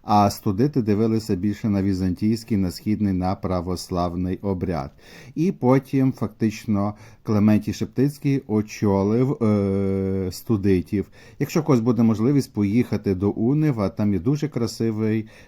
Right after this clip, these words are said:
монастир, настоятелем якого якраз і був Клементій Шептицький. Там дуже гарна атмосфера і досить близько до Львова.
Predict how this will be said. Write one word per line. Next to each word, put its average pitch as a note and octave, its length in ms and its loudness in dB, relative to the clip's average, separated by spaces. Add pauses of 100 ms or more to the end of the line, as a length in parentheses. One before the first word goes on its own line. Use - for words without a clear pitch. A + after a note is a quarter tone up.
монастир, A2 560 0
настоятелем G#2+ 800 -2
якого A2+ 400 -4
якраз G2 520 -4
і G2+ 200 -2
був G2 420 -2 (320)
Клементій F#2+ 920 0
Шептицький. F#2+ 760 -6
Там F2+ 200 -6
дуже G2 200 -2
гарна F#2 420 -2
атмосфера E3+ 420 -4
і C3 360 -4
досить G2+ 420 -6
близько F#2+ 440 -4
до F2+ 300 -6
Львова. D#2+ 320 -8